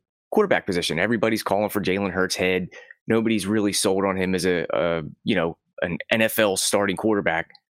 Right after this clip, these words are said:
I think he's a, a, a great option. Um, I'm a big Gardner Minshew fan. The guy's got swag, but I, I do like Jalen Hurts. I think the Eagles win this game, but I think the Lions have enough offensive pieces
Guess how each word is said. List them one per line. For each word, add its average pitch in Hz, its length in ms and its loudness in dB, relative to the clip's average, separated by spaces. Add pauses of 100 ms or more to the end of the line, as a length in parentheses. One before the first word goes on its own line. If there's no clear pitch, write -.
(300)
I - 100 4
think 240 160 -2
he's 101 120 2
a, 92 200 0
a, 87 140 -2 (800)
a 110 60 2
great 98 640 0
option. 78 460 -4 (340)
Um, 101 500 0
I'm 147 100 2
a 113 40 0
big 165 200 4
Gardner 147 300 4
Minshew 135 340 0
fan. 127 440 0
The 101 60 2
guy's 113 220 2
got 95 160 2
swag, 104 500 0 (340)
but 107 180 2 (440)
I, 135 180 -2
I 139 60 0
do 151 140 2
like 139 160 2
Jalen 117 300 0
Hurts. 98 340 -2 (440)
I 131 40 -2
think 170 160 0
the 151 80 0
Eagles 139 300 2
win 127 140 2
this 131 140 -2
game, 131 380 -2 (400)
but - 80 0
I 101 60 0
think 156 200 0
the 156 80 2
Lions 117 380 0
have 101 140 0
enough 107 280 0
offensive 107 520 -2
pieces 95 580 -2